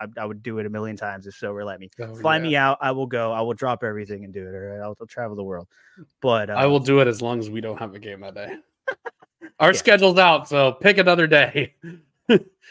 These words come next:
Speaker 2: Like, there's
Speaker 1: <laughs>
Speaker 2: seventeen Saturdays I can't go. Maybe playoffs. We'll see.
Speaker 1: Yeah,
Speaker 2: Um,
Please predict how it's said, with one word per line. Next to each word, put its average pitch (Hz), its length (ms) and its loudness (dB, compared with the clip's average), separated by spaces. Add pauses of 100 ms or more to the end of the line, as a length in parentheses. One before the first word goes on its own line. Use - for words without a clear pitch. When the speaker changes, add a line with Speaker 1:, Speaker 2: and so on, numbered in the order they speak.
(360)
Speaker 2:
Like, 123 200 0
there's 139 200 0
Speaker 1:
<laughs> - 20 -4
Speaker 2:
seventeen 175 480 2
Saturdays 147 500 4
I 127 80 0
can't 123 280 -4
go. 117 320 -2
Maybe 123 280 0
playoffs. 104 480 -6
We'll 107 100 -12
see. 95 360 -14
Speaker 1:
Yeah, 156 440 -10
Speaker 2:
Um, 110 80 -10